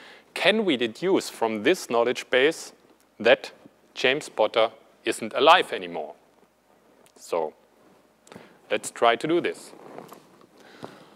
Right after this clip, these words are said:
So, what we have to do is, we have to prove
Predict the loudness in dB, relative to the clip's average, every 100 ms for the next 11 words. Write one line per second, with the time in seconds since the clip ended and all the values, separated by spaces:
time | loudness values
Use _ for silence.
0 | _ _ -20 8 12 12 10 4 6 8
1 | 8 6 6 4 4 4 6 4 0 -10
2 | -16 -20 -20 -20 -20 -20 -20 -20 -20 _
3 | 0 0 -2 -6 -4 0 4 4 2 -2